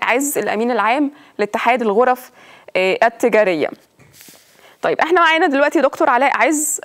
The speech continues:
آه، عشان يوضح لينا، آه، الخطوات اللي احنا ماشيين عليها في هذا الملف، ومين تاني من الدول غير الصين بنستهدف ان احنا نتعامل بعملاتهم المحلية. برحب بحضرتك يا دكتور معانا.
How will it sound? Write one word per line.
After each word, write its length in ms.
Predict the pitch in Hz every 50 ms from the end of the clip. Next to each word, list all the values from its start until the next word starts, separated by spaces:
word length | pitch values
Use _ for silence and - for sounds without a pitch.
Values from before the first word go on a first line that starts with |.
| -
آه، 300 | 208 208 202 202 202 202
عشان 340 | 196 196 208 208 - 254 294
يوضح 380 | 277 262 269 247 - - - 277
لينا، 400 | 233 247 254 262 269 262 233 -
آه، 220 | - 196 196 - -
الخطوات 520 | 226 - - 226 - 233 233 247 294 -
اللي 100 | 294 240
احنا 180 | 254 254 254 226
ماشيين 300 | 208 214 - - 247 269
عليها 260 | 247 220 220 247 269
في 120 | 262 269
هذا 180 | 240 226 226 269
الملف، 460 | 247 233 202 185 - 370 - - - - - - - _ -
ومين 340 | 208 214 247 302 359 349 330
تاني 280 | 320 302 320 311 294
من 140 | 254 285 294
الدول 380 | 277 226 202 247 262 277 254 226
غير 200 | 214 240 277 277
الصين 520 | 269 - - - 254 269 302 302 269 220
بنستهدف 720 | 240 226 226 226 - - - 277 302 285 180 185 - -
ان 80 | 190 214
احنا 300 | 247 - 262 247 240 - - - - - - _ _ -
نتعامل 560 | 202 196 - 202 208 226 302 294 240 180 175
بعملاتهم 680 | 165 185 220 240 240 214 214 196 208 240 240 - 247 220 -
المحلية. 560 | 226 233 214 - - 214 214 233 277 285 294 - - - - - _ -
برحب 320 | 233 247 294 - 311 226
بحضرتك 460 | 269 - 247 220 247 277 330 311 -
يا 60 | 285
دكتور 280 | 226 233 - - 226 208
معانا. 280 | 208 175 117 82 -